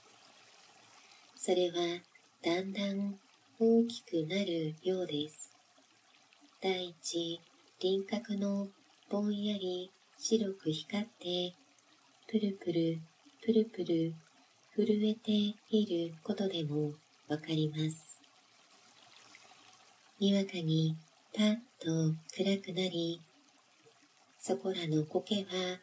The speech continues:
ぐらぐら揺れ、アリの保証は夢中で頭を抱えました。目を開いて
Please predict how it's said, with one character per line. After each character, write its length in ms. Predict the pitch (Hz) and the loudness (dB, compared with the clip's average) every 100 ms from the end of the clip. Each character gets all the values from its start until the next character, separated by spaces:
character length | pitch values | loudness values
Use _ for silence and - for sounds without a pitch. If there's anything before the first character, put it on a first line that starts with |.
| _ _ _ - | _ _ _ 0
ぐ 120 | 214 | 4
ら 180 | 214 202 | 4 2
ぐ 140 | 165 | 0
ら 60 | 156 151 147 - - | 0 0 -4 -10 -6
揺 160 | 165 | -4
れ、 320 | 170 175 175 - _ _ _ _ _ _ _ _ _ _ - 196 | -2 -4 -6 -12 _ _ _ _ _ _ _ _ _ _ 0 2
ア 40 | |
リ 160 | 202 196 | 2 2
の 320 | 208 202 208 - | 0 0 -4 -6
保 100 | 185 | -4
証 180 | 180 - 196 | -2 2 2
は 40 | 190 190 190 190 196 _ _ _ _ - | 0 -2 -4 -4 -10 _ _ _ _ 0
夢 200 | 190 196 | 4 4
中 300 | - 220 220 | 4 4 6
で 320 | 220 214 214 - - _ _ | 4 4 2 -4 -20 _ _
頭 480 | 226 233 226 226 196 170 151 | 0 4 4 4 2 0 0
を 180 | 147 147 - - | 0 -4 -16 -16
抱 320 | 156 170 175 | -8 -4 -4
え 80 | 175 | -4
ま 140 | 180 | -4
し 140 | 180 - | -4 -2
た。 80 | 156 156 - - _ _ - - - - - - - - - - - - - - - | -2 -4 -6 -20 _ _ -20 -20 -20 -20 -20 -20 -20 -20 -20 -20 -20 -20 -20 -20 -10
目 220 | 202 202 175 | -4 0 2
を 140 | 165 | 2
開 420 | 156 202 196 208 | 0 0 -2 -2
い 40 | 226 | -2
て 420 | - 185 180 180 | 0 0 0 -4